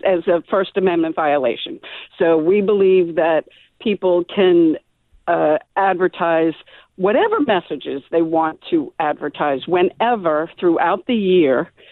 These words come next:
um, and that the town cannot, um, determine, somebody that works for the town cannot determine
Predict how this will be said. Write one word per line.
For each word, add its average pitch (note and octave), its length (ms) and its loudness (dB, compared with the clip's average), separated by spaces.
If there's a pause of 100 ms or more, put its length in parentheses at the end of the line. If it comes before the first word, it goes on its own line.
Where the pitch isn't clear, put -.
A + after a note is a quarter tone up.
(320)
um, D#3 560 2 (760)
and F#3+ 360 4
that F#3+ 160 -2
the - 60 0
town G#3+ 480 0 (340)
cannot, D4+ 540 2 (480)
um, A3+ 440 -2 (520)
determine, B3 680 0
somebody G#3+ 240 2
that F3+ 160 0
works G3 260 -2
for G3+ 120 -2
the E3 80 2
town D#3+ 440 0
cannot F3+ 380 2
determine F3 480 0